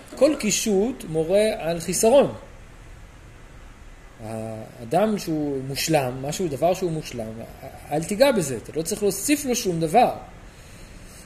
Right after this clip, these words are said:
אז תמיד, לכן ב-, בשפת ה-, בארמית ובשפת הזוהר, קישוטים נקראים גם תיקונים. תיקוני כלה. למה זה תיקונים?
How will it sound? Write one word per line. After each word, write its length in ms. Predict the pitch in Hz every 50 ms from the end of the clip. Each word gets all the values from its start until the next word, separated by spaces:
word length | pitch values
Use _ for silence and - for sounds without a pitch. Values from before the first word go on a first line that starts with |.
| - -
אז 180 | - 135 131 - -
תמיד, 280 | - 165 165 220 294 302 294 - - - - - - - - - - - - 151
לכן 280 | 123 - - 233 285
ב-, 220 | 262 254 220 196 165
בשפת 400 | 156 143 - - 190 202 202 -
ה-, 360 | 208 190 175 165 151 143 139 143 - - - - - - - - - - - - - - - - - - - - - - - - - - - - - - - - - - - 123 120 117 120 - 123
בארמית 580 | 123 117 117 110 120 123 147 220 262 254 202 135
ובשפת 420 | 135 127 123 - - 160 160 -
הזוהר, 520 | 143 131 127 151 202 269 277 208 175 175 190 - - - - - - - - - - - - - -
קישוטים 540 | - 151 143 - 156 143 - 247 277 277 240
נקראים 400 | 196 165 - 165 175 208 220 208
גם 140 | 208 196 170
תיקונים. 540 | 165 185 165 - 175 175 180 196 185 139 107 - - - - - - - - - - - - - - - - - - - - - - - - - - -
תיקוני 480 | - 151 - - 165 160 185 208 208 208
כלה. 300 | - 180 170 175 165 139 - - - - - - - - - - - - - - - - - - - - - - - - - - - - -
למה 200 | 120 127 147 175
זה 140 | 175 170 160
תיקונים? 440 | - 170 160 - 160 147 135 120